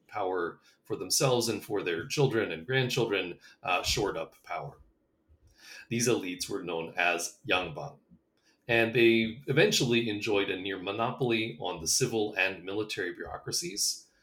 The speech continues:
on Chosun Korea's educational institutions, and land ownership.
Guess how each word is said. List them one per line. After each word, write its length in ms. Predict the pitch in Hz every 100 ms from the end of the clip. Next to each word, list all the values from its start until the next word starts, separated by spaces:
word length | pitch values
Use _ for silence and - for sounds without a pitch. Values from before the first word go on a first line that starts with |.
| _ _ -
on 360 | 113 104 101 98
Chosun 400 | 113 104 107 95
Korea's 440 | 98 95 90 -
educational 680 | 101 92 87 110 110 147 139
institutions, 920 | 139 120 143 135 120 170 - - - - - - - -
and 220 | 135 123
land 320 | 117 120 117
ownership. 440 | 85 80 - -